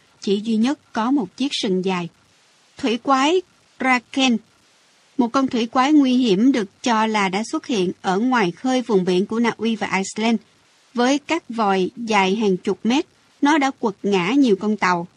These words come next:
rồi lôi xuống đại dương. Chuyện là hư cấu dựa trên căn bản sự thật. Đó là những con mực ống phát triển đến mức khổng lồ, nhưng nó không nguy hiểm, to lớn và khủng khiếp như lời kể. Giáo sư Milner giải thích,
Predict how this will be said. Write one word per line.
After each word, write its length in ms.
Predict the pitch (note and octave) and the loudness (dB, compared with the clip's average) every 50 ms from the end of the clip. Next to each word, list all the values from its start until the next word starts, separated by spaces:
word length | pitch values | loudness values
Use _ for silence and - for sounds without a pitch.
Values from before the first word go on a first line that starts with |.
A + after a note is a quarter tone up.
| _ - | _ -8
rồi 380 | F#3 A3 A3 G#3 G3+ G3 F#3+ A3 | -4 -2 -2 0 0 0 0 -2
lôi 280 | C4 A3 A#3 A#3+ A#3+ | -2 -2 0 0 0
xuống 180 | A#3 C#4+ D4 D4+ | 0 0 0 0
đại 180 | C#4 G3 D#3+ F3+ | 0 0 -2 -4
dương. 260 | F#3 A3+ B3+ B3+ A3+ - _ _ _ _ _ _ _ _ - | -2 0 0 0 -2 -4 _ _ _ _ _ _ _ _ -2
Chuyện 380 | C#4+ C4 A3+ A3 A#3 B3 B3 | 0 2 2 2 2 2 2
là 100 | A#3+ G#3+ | 2 2
hư 180 | A3+ B3+ C4+ C4 - | 2 0 0 -2 -2
cấu 280 | - B3+ C4 D4 F4 A4+ - _ | -2 -2 0 0 -2 -4 -4 _
dựa 200 | A#3 A3 G3 F3 F3+ | -4 -2 -2 -2 -2
trên 180 | - G3+ G3 F#3+ | -2 -2 -2 -4
căn 180 | G#3+ G3+ G3 | -4 -4 -4
bản 220 | F#3+ F3+ E3+ F#3 B3 | -4 -4 -2 -4 -4
sự 200 | - - A3 F3+ | -4 -6 -6 -6
thật. 180 | - A#3 F#3 - _ _ _ _ _ _ _ _ _ _ _ - | -6 -6 -8 -8 _ _ _ _ _ _ _ _ _ _ _ -4
Đó 160 | D#4+ - D#4 | 0 0 2
là 100 | E4+ D#4+ | 4 4
những 220 | C4+ A#3+ A3+ B3 C4 | 4 2 2 2 0
con 320 | - C#4+ C4+ C4+ C4+ C4 | 0 -2 0 2 2 2
mực 240 | A#3+ G3 - _ _ | 0 0 -4 _ _
ống 260 | A3 A3+ B3+ C#4+ D#4+ E4 - | -2 0 2 2 2 0 0
phát 220 | F4 E4+ - - | -4 -6 -4 -4
triển 240 | A#3+ G3+ F3 G3+ A3+ | -4 -2 0 0 0
đến 180 | B3+ C4+ C#4 | 4 4 6
mức 120 | D#4 D#4+ - | 4 4 2
khổng 220 | - G#3 F3+ A3+ | -4 -4 -2 0
lồ, 280 | B3 A#3+ G3 F#3 F3+ F3 - _ _ _ _ - | 0 2 2 0 0 -2 -6 _ _ _ _ -2
nhưng 260 | B3+ C4 B3 A#3+ A#3+ | 0 2 4 4 4
nó 100 | B3+ C#4+ | 2 2
không 240 | - - C4 A3+ A#3 | 0 -2 -2 0 0
nguy 120 | A#3 A3+ | 0 0
hiểm, 300 | A#3+ G#3+ F3+ F3+ A#3 C#4+ D#4+ - _ _ | 2 0 2 4 4 2 2 0 _ _
to 140 | - A3+ A3 | -2 0 0
lớn 280 | A3 A3 A3 A#3 D4 E4 - | 0 0 2 2 2 0 0
và 260 | - - - F#3 E3+ | -2 -2 0 0 0
khủng 280 | F3 - - F3+ G3 A3 | -2 -4 -4 -2 -2 -2
khiếp 280 | - - D4+ F4+ - E4+ | -2 0 -2 0 2 2
như 140 | C4 A3 | 2 2
lời 140 | G#3+ F#3+ F3 | 2 0 -2
kể. 360 | - G3 F3 E3 F#3 B3 E4 F#4+ - _ _ _ _ _ _ _ _ _ - | -2 -2 -2 -2 0 -2 -2 -2 -6 _ _ _ _ _ _ _ _ _ -4
Giáo 160 | C4 D#4 F#4 F4+ | -2 0 0 0
sư 380 | - D4+ D4 C#4+ C#4 C4+ C4+ - - | 0 -2 0 0 0 0 -2 -4 -2
Milner 580 | A#3 B3+ B3+ B3 B3 A#3+ A#3+ A#3+ A#3 A#3+ A3+ - - | -2 0 2 4 4 4 4 2 2 0 -2 -4 -6
giải 220 | G#3+ G#3+ F3 F3 | -4 -2 -2 -2
thích, 180 | F#3+ - E4+ - | -2 -2 -4 -4